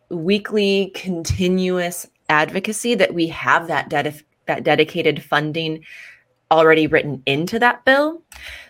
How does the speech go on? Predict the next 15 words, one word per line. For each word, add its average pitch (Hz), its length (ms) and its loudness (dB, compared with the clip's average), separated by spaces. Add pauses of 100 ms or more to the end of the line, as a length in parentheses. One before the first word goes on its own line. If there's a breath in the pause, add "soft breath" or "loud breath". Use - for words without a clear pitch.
So 170 400 6
we 175 160 4
have 190 280 0
to 175 100 -4
continue, 165 960 0 (840 loud breath)
um, - 380 2 (100)
so - 180 0
that 185 240 2
it 185 160 -4
stays 165 840 0 (440)
in 135 220 2
there. 110 320 -2
So 156 200 -6
it - 200 -4
stays 190 600 2